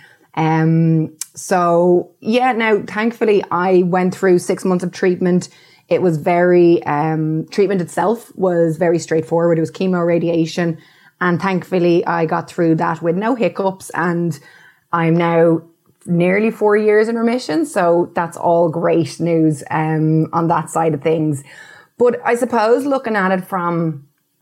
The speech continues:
what I did, like, exercise and nutrition has always been quite important to me. It, even growing up, I was, I started in a running club when I was, like, my mom put myself and my sister in at that local running club, and we were, like,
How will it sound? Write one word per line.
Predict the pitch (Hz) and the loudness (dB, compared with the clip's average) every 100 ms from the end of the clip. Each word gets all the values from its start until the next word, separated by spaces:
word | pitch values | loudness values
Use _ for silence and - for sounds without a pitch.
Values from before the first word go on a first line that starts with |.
| _ _ - - | _ _ -16 -4
what | 170 170 | -2 0
I | 170 | 0
did, | 156 180 170 180 170 - - - | 0 2 2 2 -2 -6 -16 -6
like, | 175 156 - 160 _ _ | -4 -4 -6 -16 _ _
exercise | 196 202 226 220 185 | -6 -4 -4 -2 -2
and | 185 | -2
nutrition | 175 180 165 | 0 -2 -2
has | 175 | -2
always | 170 175 165 | 0 0 0
been | 170 | -4
quite | 170 160 | -2 -2
important | 139 165 165 156 | -2 -2 -2 -4
to | 156 | -4
me. | 160 139 _ - | -4 -6 _ 0
It, | 180 175 202 | 0 0 0
even | 190 190 | 2 4
growing | 170 170 165 | 4 2 2
up, | 165 165 175 | 0 -2 -2
I | 165 | 2
was, | 160 160 - - - _ - | 2 2 -2 -14 -20 _ -8
I | - 127 | -4 -2
started | 160 180 170 165 | -2 -2 0 2
in | 165 160 | 2 2
a | |
running | 156 170 170 165 | 0 0 -2 -4
club | 160 160 156 | -2 -2 -2
when | 160 165 | -4 -4
I | 160 | -2
was, | 151 156 147 | -2 -2 -4
like, | 147 151 135 | -4 -6 -6
my | 156 160 | -4 -2
mom | 160 156 | 0 -2
put | 151 165 160 | -2 -4 -2
myself | 160 156 156 147 | -4 -4 -4 -4
and | |
my | 156 | -6
sister | 147 160 - 160 | -2 -4 0 0
in | 156 | -2
at | 139 | -4
that | 165 - | -4 -2
local | 160 160 160 160 | 0 0 0 -2
running | 160 165 | -2 -2
club, | 165 160 151 | -2 -4 -2
and | 151 | -2
we | 160 | 0
were, | 156 | 0
like, | 156 156 139 | -2 -6 -8